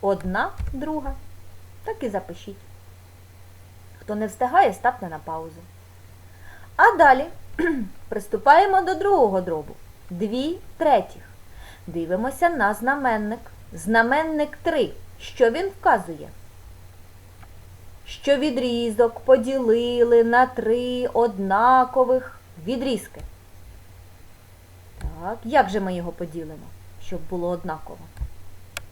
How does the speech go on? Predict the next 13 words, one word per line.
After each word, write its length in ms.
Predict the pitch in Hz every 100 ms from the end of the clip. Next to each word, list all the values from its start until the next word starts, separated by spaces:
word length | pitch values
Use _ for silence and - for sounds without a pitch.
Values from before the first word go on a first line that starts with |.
| - - - - - - - - - - - - - - - - - - 175
Молодці. 440 | 175 196 - 392 - - - - - - - - - - - - - - - - - -
Кожні 440 | - 403 508 453 370
дві 120 | 349
клітинки. 600 | 370 370 330 311 302 285 - - - - - - - - - - - - - - - - - - - - - -
Так, 380 | 170 165 202 302 - - -
поділили. 520 | 359 214 180 156 147 - -
Один 520 | 381 262 - 160 180
відрізок, 560 | 226 285 285 294 277 285 -
два 400 | 185 180 254 233
відрізка, 640 | 220 240 262 269 - - 285 -
три 200 | - 440
відрізки. 520 | 247 196 151 131 - - - - - -
Правильно? 420 | 480 508 190 -